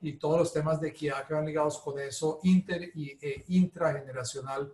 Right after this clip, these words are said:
yo creo que realmente podamos ayudar a construir un país sostenible, verde y mejor para todas las generaciones futuras, con una gran riqueza de equidad. Pero muchas gracias por esta oportunidad, es un placer, eh, participar.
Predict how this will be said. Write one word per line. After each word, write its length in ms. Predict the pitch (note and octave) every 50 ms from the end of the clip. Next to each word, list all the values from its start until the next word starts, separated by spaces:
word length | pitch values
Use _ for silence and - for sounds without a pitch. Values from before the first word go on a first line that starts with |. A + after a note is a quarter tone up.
| - _ _ _ _ _
yo 160 | C#3+ D3 D3
creo 180 | - D#3+ D#3+ D3+
que 140 | - E3 D3+
realmente 440 | D3 C#3 C#3 C#3 D3 C#3+ - D#3+ -
podamos 340 | - C3 C3 C3 C#3+ C#3+ D3
ayudar 320 | C3+ B2+ B2 B2 B2 B2
a 80 | B2+ -
construir 600 | D#3 D3 - - - C#3 C3+ B2+ B2+ B2+ - - _
un 180 | D#3 D3+ C#3+
país 320 | C#3+ C#3+ C#3+ C#3+ C#3+ C#3+ -
sostenible, 840 | - - D3+ - - - C#3 D#3 F3+ F#3+ F#3+ F#3 F#3+ G3+ F#3+ - - _ _ _ _ _ _ _ -
verde 560 | B2 C#3+ E3 E3 E3 E3 F3 F3+ F#3 F#3 -
y 80 | E3+ D3
mejor 420 | C#3+ C3 B2+ C3+ C#3+ C#3+ C#3+ -
para 240 | - D#3+ D3 - -
todas 200 | - C#3 C#3+ D3
las 120 | C#3+ C#3+ -
generaciones 440 | C3+ B2 A#2+ A#2 - C3+ C3+ - -
futuras, 560 | - C3+ - - C#3 C#3 C#3 C#3 - - _ _
con 140 | - C#3 C3+
una 180 | C3+ C#3 C#3 C#3+
gran 240 | D3+ D3+ D#3 D3+ D3
riqueza 400 | D3 D3 - D3 C3+ - D3 C#3+
de 60 | A#2+
equidad. 360 | A2 - - B2 A#2+ A2+ - - _ _ _ _ _ _ _
Pero 160 | D3 C#3+ C#3
muchas 300 | D#3 D3+ - F#3 F#3 F3
gracias 320 | F3 F#3 E3+ F3+ F#3 F3+
por 140 | - E3 D#3
esta 200 | D3 C#3+ - E3
oportunidad, 480 | E3 D#3 - - D3 C#3 D3 D#3+ E3 E3
es 100 | - D#3+
un 100 | D3 -
placer, 560 | F3 E3 D#3 - E3 D#3 D#3+ D3+ D#3+ - - -
eh, 280 | E3+ D3+ C#3 C3+ B2+ A#2+
participar. 800 | - D3 C#3+ - D3 A2+ - C3 - D#3+ D#3+ - G3 G3 G3 -